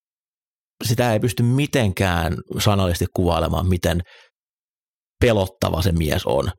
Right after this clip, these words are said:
kun se pääsee siihen tilanteeseen. Toi meni aika lailla sen mukaan, miten mä itse ennakoin ton pelin. Vähän enemmän tuli pisteitä, mutta taisin sanoa, että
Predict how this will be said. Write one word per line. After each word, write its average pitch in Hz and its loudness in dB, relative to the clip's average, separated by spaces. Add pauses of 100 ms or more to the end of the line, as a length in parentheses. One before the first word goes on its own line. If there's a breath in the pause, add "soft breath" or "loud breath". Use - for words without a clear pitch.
(100)
kun 78 0
se - -2
pääsee 64 -2
siihen 62 -2
tilanteeseen. - -4 (260)
Toi 98 2
meni 107 2
aika 107 2
lailla 90 2 (300)
sen 98 2
mukaan, 87 0
miten 85 0
mä 80 0
itse 82 0
ennakoin 85 -2
ton 92 0
pelin. 92 0 (380)
Vähän 98 2
enemmän 90 0
tuli 87 -2
pisteitä, 85 -2 (340 loud breath)
mutta 98 0
taisin 87 0
sanoa, 85 0
että - -4